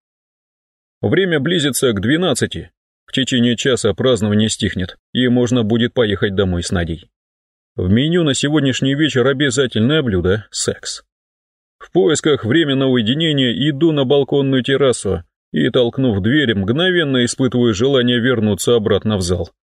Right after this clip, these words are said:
Возле перил стоит знакомая хрупкая фигура в компании коренастого типа в бежевом смокинге, в котором я узнаю претендента номер два на роль мужа Яны – Данила Костюкова.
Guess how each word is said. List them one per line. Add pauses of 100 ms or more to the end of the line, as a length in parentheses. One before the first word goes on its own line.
(220)
Возле
перил
стоит
знакомая
хрупкая
фигура
в
компании
коренастого
типа
в
бежевом
смокинге, (440)
в
котором
я
узнаю
претендента
номер
два
на
роль
мужа
Яны – (420)
Данила
Костюкова.